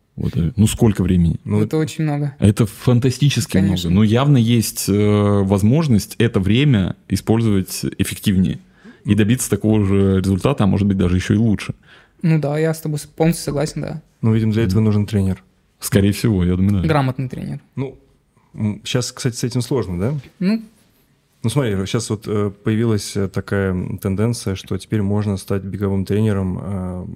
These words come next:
Speaker 2: отслушав курсы через интернет. Как ты к такому относишься?
Speaker 1: Коучем
Speaker 3: Нет.
Speaker 1: по раунду, ты хотел сказать.
Speaker 3: Никак. Таких я много, даже у нас в Перми есть, там,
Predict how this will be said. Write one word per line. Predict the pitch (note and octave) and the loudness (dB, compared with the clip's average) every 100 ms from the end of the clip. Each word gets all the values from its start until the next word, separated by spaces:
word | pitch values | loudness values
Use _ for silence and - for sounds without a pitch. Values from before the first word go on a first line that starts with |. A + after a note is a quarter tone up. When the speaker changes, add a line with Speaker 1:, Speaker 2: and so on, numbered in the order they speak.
| A#2 | -12
Speaker 2:
отслушав | - - A2 F#2 | -12 -8 -8 -8
курсы | - A2 - F#2+ | -8 -8 -6 -10
через | - G2 | -8 -6
интернет. | F#2 G2 F#2+ D#2+ | -6 -6 -6 -6
Как | G#2+ | -8
ты | - | -10
к | |
такому | - F2+ F2 | -12 -10 -8
относишься? | G2 F2+ - - - _ _ _ _ _ _ _ - | -8 -8 -10 -18 -20 _ _ _ _ _ _ _ -6
Speaker 1:
Коучем | B2 A2 G#2+ | 0 2 2
Speaker 3:
Нет. | G2 | 0
Speaker 1:
по | |
раунду, | G#2 F#2+ F2+ | 2 2 0
ты | - | -6
хотел | - | -10
сказать. | F#2+ - F#3 | -10 -6 0
Speaker 3:
Никак. | F3 E3+ E3 D#3 C#3+ | 2 0 2 -2 -2
Таких | - D3 D#3 - | -8 -6 -6 -2
я | D3 | -2
много, | D3 D3 D3+ | 0 0 0
даже | D3 C#3 D3 | -2 -4 -4
у | |
нас | C#3+ | -4
в | - | -4
Перми | D#3 D#3 | -2 0
есть, | C#3+ C3+ C#3 | -2 -4 -8
там, | C#3+ C#3 | -10 -10